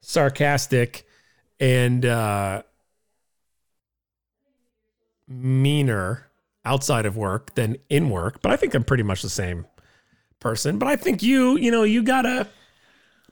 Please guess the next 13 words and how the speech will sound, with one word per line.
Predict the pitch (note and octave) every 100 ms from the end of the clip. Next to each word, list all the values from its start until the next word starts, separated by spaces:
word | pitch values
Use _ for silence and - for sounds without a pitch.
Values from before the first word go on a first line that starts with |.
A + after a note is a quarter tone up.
| _ _ _
you | -
know, | G#2+
you're | F3
putting | C3+ A#3
on | D#3
a | B2+
tie | - F#3 F#3+ F#3+
every | F#3+ F#3+
day. | F3+ F#3 F#3+ F#3+
You | E3
can't | - G3+ F#3+
be, | F3 E3 D#3+
uh, | C#3+ C#3 C3+ A#2+